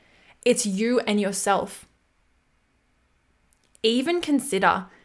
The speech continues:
do, i-, if, if it's, like, me and me, right? Am I a good environment for myself at the moment? What conversations am I having with myself in my head?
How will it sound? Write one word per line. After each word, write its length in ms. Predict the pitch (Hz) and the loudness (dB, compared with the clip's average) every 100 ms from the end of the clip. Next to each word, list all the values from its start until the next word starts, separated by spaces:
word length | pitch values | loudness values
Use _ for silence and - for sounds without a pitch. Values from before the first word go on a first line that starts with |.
| _ _ _ - | _ _ _ -8
do, 520 | 185 220 247 277 - - | -4 0 2 0 -4 -12
i-, 220 | - 240 - | -6 -6 -2
if, 360 | 254 247 240 - | -2 -2 -6 -2
if 160 | 254 | 0
it's, 180 | 294 - | 0 0
like, 180 | - 294 | -2 0
me 280 | 220 226 220 | 2 4 4
and 120 | 196 | 2
me, 360 | 190 180 185 - _ _ | -2 -4 -8 -14 _ _
right? 280 | 208 196 220 220 - _ _ _ _ _ _ _ - | 0 2 2 0 -20 _ _ _ _ _ _ _ -2
Am 140 | 247 - | 0 2
I 200 | 233 277 | 4 4
a 100 | 277 | 2
good 180 | 247 | 2
environment 580 | 233 202 196 214 220 202 | 0 2 2 2 2 -2
for 120 | - | -2
myself 500 | 208 185 - 226 240 | -2 -2 0 0 0
at 80 | - | -2
the 60 | 202 | -2
moment? 500 | 190 220 185 208 - _ _ _ _ _ | -2 -2 -4 -8 -16 _ _ _ _ _
What 160 | 262 285 | -2 0
conversations 640 | 285 302 277 254 254 233 | 2 2 2 2 2 2
am 100 | 220 | 0
I 200 | 208 220 | 4 4
having 280 | 240 233 220 | 4 2 2
with 140 | 220 214 | 2 0
myself 580 | 196 185 196 185 - - _ | -2 -2 -2 -4 -8 -20 _
in 140 | 214 | 0
my 80 | 214 | 0
head? 360 | 185 196 185 | 0 -2 -6